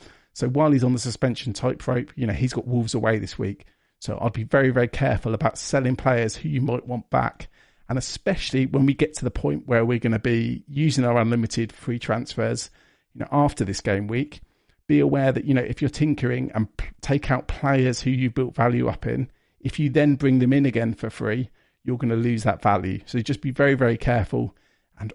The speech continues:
honestly, I would not bother with rolling a transfer this game week.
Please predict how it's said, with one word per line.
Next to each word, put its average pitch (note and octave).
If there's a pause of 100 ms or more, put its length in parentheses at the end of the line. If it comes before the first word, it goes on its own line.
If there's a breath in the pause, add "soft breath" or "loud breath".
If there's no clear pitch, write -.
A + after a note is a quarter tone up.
(100)
honestly, A#2+
I A2
would A#2
not B2+
bother A2+
with G#2+
rolling G#2+
a F2+
transfer A2+
this -
game G2+
week. -